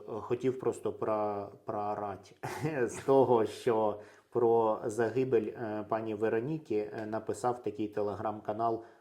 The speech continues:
Архангел Спецназа. От якщо ви <laughs> бачите такі назви, Архангел Спецназа, то точно не вірте всьому, що там написано, або можна навіть сприймати всі новини,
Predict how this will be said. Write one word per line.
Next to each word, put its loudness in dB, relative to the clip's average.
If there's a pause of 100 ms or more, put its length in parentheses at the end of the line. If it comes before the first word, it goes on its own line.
Архангел 2
Спецназа. -2 (300)
От -2
якщо 8
ви 10
<laughs> -
бачите 8
такі 4
назви, 6
Архангел 4
Спецназа, 0 (440)
то 6
точно 4
не 2
вірте 6
всьому, 4
що 0
там -2
написано, 0
або 2
можна -2
навіть -2
сприймати 0
всі -2
новини, -2